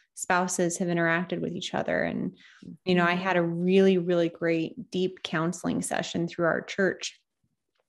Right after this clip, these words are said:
Speaker 1: It was a three-hour spiritual session about, um, resentment and anger, you know, and, like, I don't look like a person that holds anger or resentment, but sometimes I do.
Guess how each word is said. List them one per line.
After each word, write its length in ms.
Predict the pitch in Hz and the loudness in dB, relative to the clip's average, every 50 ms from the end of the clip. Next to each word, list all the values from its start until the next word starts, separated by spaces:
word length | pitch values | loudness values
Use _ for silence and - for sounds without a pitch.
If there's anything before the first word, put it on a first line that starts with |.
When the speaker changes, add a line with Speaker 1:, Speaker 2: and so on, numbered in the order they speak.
| - - - | -8 0 2
Speaker 1:
It 40 | |
was 140 | 226 208 196 | 2 4 4
a 80 | 196 190 | 2 2
three-hour 640 | 196 - 185 190 190 180 - 170 175 175 170 180 | 0 0 2 4 4 4 4 4 4 4 2 0
spiritual 520 | 180 - - - 180 180 175 - - 175 175 | -2 -4 -4 0 0 0 0 0 0 -2 0
session 400 | - 175 175 175 - - - 170 | 0 -2 -4 -2 -2 -2 -2 -2
about, 460 | 165 170 165 165 156 156 - - - - - - - - - _ - - | 0 2 2 4 2 2 0 -6 -16 -20 -20 -20 -20 -20 -20 _ -4 0
um, 280 | 180 175 175 170 165 - | 2 2 2 2 2 2
resentment 880 | 185 190 190 185 185 185 180 - - - - - - - - - - _ _ _ - | 2 4 4 4 2 0 0 0 -2 -2 -4 -4 -8 -10 -12 -14 -18 _ _ _ -4
and 140 | 185 185 - | -2 -2 0
anger, 640 | - 180 185 185 185 170 165 - - - - 190 - _ - - | 2 2 4 4 4 4 2 0 -2 -2 -6 -14 -14 _ -4 0
you 140 | 185 180 | 2 2
know, 280 | 170 170 165 170 170 170 | 4 4 4 4 2 2
and, 160 | 165 170 170 | 2 2 2
like, 340 | 165 165 160 156 - - - _ _ _ _ _ _ _ _ _ _ _ _ - | 0 0 -2 -4 -6 -10 -16 _ _ _ _ _ _ _ _ _ _ _ _ 0
I 160 | 180 175 202 | 2 4 6
don't 360 | 240 262 208 - - - - | 6 6 4 4 0 -4 0
look 320 | 185 190 190 214 214 - - | 4 6 6 4 4 4 6
like 220 | 226 226 220 - | 6 6 6 8
a 200 | 220 214 202 202 | 6 6 6 6
person 440 | - 220 226 247 240 - 220 202 196 | 4 2 2 2 2 2 2 2 4
that 180 | 190 185 185 196 | 4 2 2 2
holds 280 | 214 214 220 214 214 | 4 4 4 4 2
anger 580 | - 208 226 247 254 233 202 190 190 202 208 - | -2 0 0 0 2 2 2 4 4 2 2 0
or 220 | - 202 196 196 196 | 0 0 0 2 2
resentment, 640 | 190 196 196 196 220 233 240 220 202 196 185 208 208 | 0 -2 -2 -2 -2 -2 -2 -2 -4 -4 -4 -4 -4
but 180 | - - - | -6 -6 -2
sometimes 420 | - 226 233 226 247 247 247 247 240 | 0 0 2 2 4 2 4 4 4
I 120 | 233 233 | 2 2
do. 580 | 214 220 214 254 294 262 175 - - - 226 | 2 2 0 2 2 2 2 0 -2 -6 -10